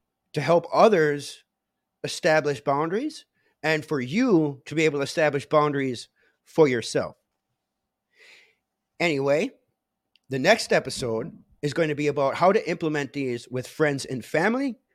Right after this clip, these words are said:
And then we're going to go over the importance of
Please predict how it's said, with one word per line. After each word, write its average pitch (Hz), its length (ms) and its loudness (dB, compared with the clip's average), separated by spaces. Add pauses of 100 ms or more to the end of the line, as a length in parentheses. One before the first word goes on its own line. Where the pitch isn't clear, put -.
(280)
And 143 140 -4
then 156 120 4
we're 156 100 2
going 156 280 0
to 139 320 -6 (120)
go 147 260 0
over 156 260 0
the 139 140 -6
importance 151 580 -6 (100)
of 127 480 -2